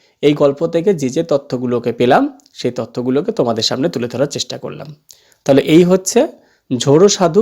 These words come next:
গল্পাংশের বিস্তারিত আলোচনা। আজকে ক্লাসটি এখানে শেষ করলাম। ক্লাসটি তোমাদের কেমন লাগলো কমেন্ট বক্সে অবশ্যই জানিও। দেখা হচ্ছে আগামী দিন ঠিক রাত্রি আটটায়,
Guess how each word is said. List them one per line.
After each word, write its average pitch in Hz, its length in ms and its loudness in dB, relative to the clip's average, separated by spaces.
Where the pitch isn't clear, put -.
গল্পাংশের 123 600 -2
বিস্তারিত 113 360 -10
আলোচনা। 127 340 -14
আজকে 170 300 2
ক্লাসটি 254 320 0
এখানে 160 180 0
শেষ 135 120 -8
করলাম। - 260 -14
ক্লাসটি 180 280 -2
তোমাদের 226 300 0
কেমন 226 300 -2
লাগলো 233 200 0
কমেন্ট 143 260 -4
বক্সে 147 320 -4
অবশ্যই 135 320 -10
জানিও। 95 260 -16
দেখা 175 260 2
হচ্ছে 233 220 -2
আগামী 220 280 0
দিন 285 100 -2
ঠিক 139 180 -8
রাত্রি 127 280 -8
আটটায়, 262 320 -4